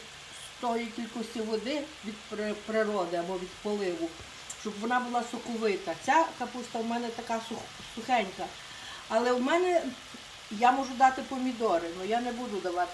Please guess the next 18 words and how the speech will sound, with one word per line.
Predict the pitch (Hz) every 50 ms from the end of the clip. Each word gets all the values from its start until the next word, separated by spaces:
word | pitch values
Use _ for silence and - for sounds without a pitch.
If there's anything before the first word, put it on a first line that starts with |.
| - -
помідори. | 190 175 180 180 170 175 170 160 160 165 165 - - - - - - - - - - - - 190
У | 208
мене | 262 302 349 370 339 311 285 269 - - - - - - 240
лишилося | 240 247 - - 294 302 294 285 277 - - 285 277 269 269 - - - - - - - - - - - - - - - - - - - - - - - - - - - - - - -
з | - -
тих | 269 277 - - -
ча-, | - 254 247 247 - - -
часів, | - 240 226 - - 330 311
як | 269 - -
я | 269 254 254 254
робила | 254 226 254 262 254 254
з | 247 -
квашеної | - 220 214 - 254 247 247 240 233 226
капусти | 226 226 214 - - 240 233 - - - 226 220 214 - - - - -
щось. | - 240 202 185 185 - - - - - - - - - -
Лишився | 240 269 - 330 311 294 - 285
кулачок | 277 - 277 269 262 254 - 320 339 339 -
квашеної | - 254 254 - 269 269 277 277 269